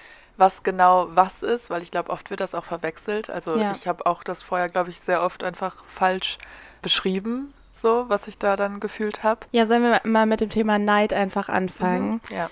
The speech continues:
Speaker 2: Also Neid ist die Nummer sechs der sieben Todsünden, Leute. <laughs> Und ich hab jetzt einfach mal rausgesucht. Und zwar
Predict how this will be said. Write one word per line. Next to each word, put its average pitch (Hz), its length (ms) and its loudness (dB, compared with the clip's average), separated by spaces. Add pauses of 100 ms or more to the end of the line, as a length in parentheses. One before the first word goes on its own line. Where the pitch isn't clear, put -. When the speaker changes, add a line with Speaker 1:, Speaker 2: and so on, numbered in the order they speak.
(320)
Speaker 2:
Also 226 240 4
Neid 262 440 2
ist - 360 -2
die 233 220 2
Nummer 226 380 6
sechs 214 380 0
der 220 200 6
sieben 208 320 2
Todsünden, 175 1120 2
Leute. 175 500 4
<laughs> 240 680 4
Und 254 240 6 (440)
ich - 60 4
hab 294 100 4
jetzt 269 140 2
einfach 233 200 4
mal 220 160 4
rausgesucht. 190 760 0
Und 214 160 -6
zwar 226 440 4